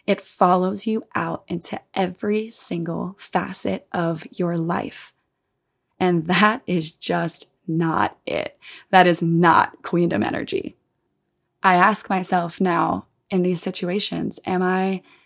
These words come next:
acting out of love? Am I in this experience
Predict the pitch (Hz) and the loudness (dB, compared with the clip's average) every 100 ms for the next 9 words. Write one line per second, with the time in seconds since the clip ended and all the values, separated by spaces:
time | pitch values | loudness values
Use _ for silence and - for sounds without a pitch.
0 | _ _ _ _ _ - 185 247 - 180 | _ _ _ _ _ 2 2 2 0 0
1 | 170 170 - - 185 185 156 175 196 - | 0 -2 -4 0 2 2 0 2 2 2
2 | - - - _ _ _ _ _ _ 196 | -4 -16 -20 _ _ _ _ _ _ 0
3 | 180 175 180 190 190 - _ - 196 208 | 4 4 4 2 -4 -10 _ -4 0 2
4 | 190 180 - - - - 185 180 165 - | 0 -2 -6 -8 -6 -2 0 0 -2 -6
5 | - | -10